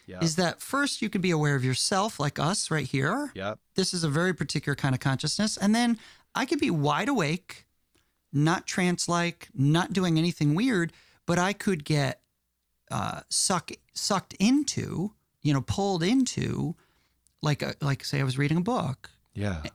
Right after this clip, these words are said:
Speaker 2: And I get stuck and pulled into a story. Now, I'm not aware that I'm sitting on the couch holding a book. My
Speaker 1: Yeah.
Speaker 2: consciousness goes completely into the story, and I
Speaker 1: Mm-hmm.
Speaker 2: forget what my m-,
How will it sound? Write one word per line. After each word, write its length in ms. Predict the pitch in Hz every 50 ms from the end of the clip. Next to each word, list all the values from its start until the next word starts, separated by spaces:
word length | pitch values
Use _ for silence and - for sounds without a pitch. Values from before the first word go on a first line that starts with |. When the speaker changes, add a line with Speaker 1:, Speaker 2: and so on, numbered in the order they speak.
| _ _ _ _ _ _ _ _
Speaker 2:
And 120 | 156 160
I 80 | 170 190
get 240 | 170 180 - - -
stuck 360 | - - - 147 139 - -
and 260 | - 151 147 135 - _
pulled 280 | - - 151 151 143
into 280 | 147 143 139 - 143 139
a 40 | 131
story. 540 | - - - 240 240 220 170 139 123 - _ _ _ _ -
Now, 200 | 185 185 175 - -
I'm 200 | 208 277 320 359
not 140 | 330 262
aware 600 | 190 160 143 143 147 139 127 123 127 139 151 - _ _ _ _ _ _ _ _
that 140 | - 160 160
I'm 160 | 165 151 147
sitting 400 | - - - - 170 147 156 151
on 140 | 147 143 139
the 60 | 131
couch 340 | - - 143 131 123 - -
holding 300 | - 139 131 131 120 117
a 60 | 120
book. 480 | 117 120 123 165 - - - - - _ _ _ _ _ _ _ - -
My 80 | 247
Speaker 1:
Yeah. 60 | 254 -
Speaker 2:
consciousness 540 | - 254 233 220 - 196 - - 160 143 -
goes 280 | - 151 147 131 120 -
completely 760 | - 147 139 - - - - 208 226 254 254 - 208 202 185
into 200 | 170 160 147 143
the 100 | 131 135
story, 560 | - - - 120 120 117 - - 143 147 - _ _ _ _ _ _ _ _ _
and 100 | 151 151
I 60 | 147 147
Speaker 1:
Mm-hmm. 100 | 107 110
Speaker 2:
forget 720 | 131 139 123 - - - 202 202 165 117 - - - - _ - - - - -
what 160 | - 147 -
my 120 | 147 143 139
m-, 200 | 135 139 143